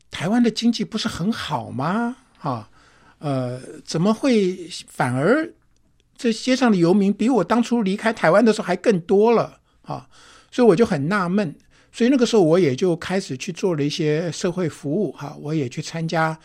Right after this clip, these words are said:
食物银行哈，呃，在这个，呃，我去淡水的这个恩友中心啊，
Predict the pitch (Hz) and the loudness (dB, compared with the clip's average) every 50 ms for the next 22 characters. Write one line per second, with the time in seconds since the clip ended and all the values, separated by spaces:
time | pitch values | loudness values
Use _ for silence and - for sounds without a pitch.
0 | _ _ _ - - - - - 156 165 220 220 180 151 131 127 151 151 - 131 | _ _ _ -10 -6 -4 -4 -2 -2 0 0 2 0 0 0 -2 -4 -4 -6 -10
1 | 127 139 135 - _ _ _ 151 135 131 - _ _ _ _ _ - _ _ _ | -10 -10 -14 -20 _ _ _ -12 -12 -12 -14 _ _ _ _ _ -20 _ _ _
2 | _ 143 131 127 123 120 113 123 - - - - 156 143 139 135 127 - 139 139 | _ -8 -6 -6 -6 -8 -10 -14 -18 -16 -6 -2 -2 -2 -2 -2 -4 -6 -8 -6
3 | 135 131 127 131 143 - - - _ _ _ _ _ _ _ _ _ _ _ _ | -8 -8 -8 -10 -14 -18 -20 -20 _ _ _ _ _ _ _ _ _ _ _ _
4 | - 135 123 123 120 - 175 165 - _ - 233 214 175 151 - - - 127 131 | -10 -8 -8 -8 -8 -10 -12 -12 -14 _ -2 -2 0 0 -2 -4 -6 -8 -8 -8
5 | - 135 131 - 151 147 - - - 190 214 208 139 120 - 180 180 165 - - | -8 -10 -8 -8 -10 -10 -10 -4 0 0 2 2 0 -2 -4 -6 -6 -6 -6 -4
6 | 202 208 214 220 _ _ - 139 - - - | -4 -6 -6 -8 _ _ -12 -12 -12 -14 -20